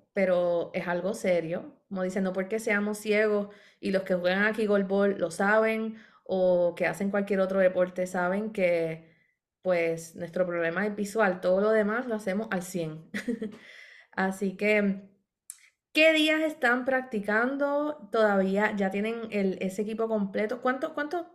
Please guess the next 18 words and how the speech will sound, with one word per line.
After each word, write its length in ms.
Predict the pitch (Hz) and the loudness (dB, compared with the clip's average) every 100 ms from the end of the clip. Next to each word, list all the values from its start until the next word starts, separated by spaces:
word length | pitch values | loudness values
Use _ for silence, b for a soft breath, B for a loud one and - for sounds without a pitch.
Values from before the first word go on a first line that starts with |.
| _ - | _ -6
Ahorita 260 | 226 254 | -2 -2
mencionaron 420 | 294 302 294 285 | -2 -2 0 0
que 80 | 285 | 0
eran 200 | 262 269 | -2 -4
seis 520 | 254 226 247 262 - - b b b b | -2 -2 0 -4 -12 -20 b b b b
a 140 | 233 240 | 0 2
nivel 340 | 233 208 214 | 4 2 4
defensivo, 600 | 226 247 269 269 294 294 | 2 0 -4 -2 0 0
pero 360 | 247 226 214 - | 2 2 0 -4
¿cuántos 640 | 240 240 240 294 277 - - | -4 -2 -2 -2 -4 -10 -6
jugadores 680 | 277 262 240 240 247 254 254 | 0 4 4 4 2 2 0
es 60 | |
el 80 | 226 | -2
máximo 760 | 214 233 - 254 233 226 214 220 | -2 -4 -4 -6 -2 0 -2 0
o 100 | 208 | 0
el 120 | 196 | 2
mínimo 560 | 196 233 214 185 180 | 2 2 0 -2 -4
que 100 | 175 | -4